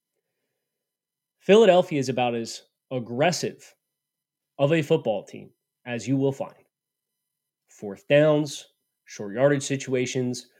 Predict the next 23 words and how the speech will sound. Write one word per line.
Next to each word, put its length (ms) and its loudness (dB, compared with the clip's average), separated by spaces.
shot 380 -4
plays, 560 -4
situational 880 0
football, 880 0
uh, 260 -12
tweaks. 640 -4
These 300 -2
are 100 2
things 380 -2
that 100 0
are 100 -2
hallmarks 600 -2
of 200 -10
how 200 0
Philadelphia 640 -6
executes 560 -10
offensively 800 -6
and 160 2
generally 460 2
as 120 -4
a 60 -14
team. 580 -6
And 600 -2